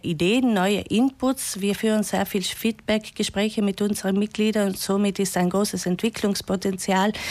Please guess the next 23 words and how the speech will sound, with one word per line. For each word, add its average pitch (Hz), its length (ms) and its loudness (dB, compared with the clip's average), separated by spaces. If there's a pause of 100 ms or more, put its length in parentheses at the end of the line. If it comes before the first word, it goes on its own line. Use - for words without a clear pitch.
(560)
da 190 340 4
durch 220 260 -2
diese, 196 540 0
äh, 196 120 0
Neuaufnahmen. 220 1120 2 (480)
Und, 220 480 2
äh, 190 640 4
natürlich 196 680 0
ist 196 200 -2
es 190 140 0
schön, 220 440 2
wenn 190 280 0
wir 190 360 2
einen 180 220 2
Großteil 196 540 0
der 175 220 2
s-, - 160 -6
lokalen 175 580 0
Künstlerschaft 202 840 -2
in 190 280 0
einem 180 380 0
Verein 180 540 -2
zusammengeschlossen, 185 1080 -2